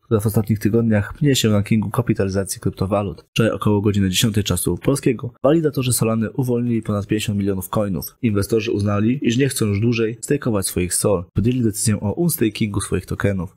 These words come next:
Uwolnienie tak ogromnej liczby tokenów Sol może doprowadzić do całkowitego załamania jej ceny.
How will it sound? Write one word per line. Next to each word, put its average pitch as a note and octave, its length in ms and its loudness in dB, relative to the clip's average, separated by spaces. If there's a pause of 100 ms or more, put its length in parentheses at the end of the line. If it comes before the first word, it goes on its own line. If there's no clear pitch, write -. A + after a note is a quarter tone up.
(120)
Uwolnienie D3+ 400 4
tak A#2+ 200 0
ogromnej B2 380 2
liczby A2 240 -2
tokenów G2 360 -2
Sol C#3 280 2
może G#2 220 -2
doprowadzić A2+ 480 -2
do A#2+ 120 -2
całkowitego G#2+ 600 -2
załamania G2 420 0
jej F2 120 -2
ceny. G2 360 -2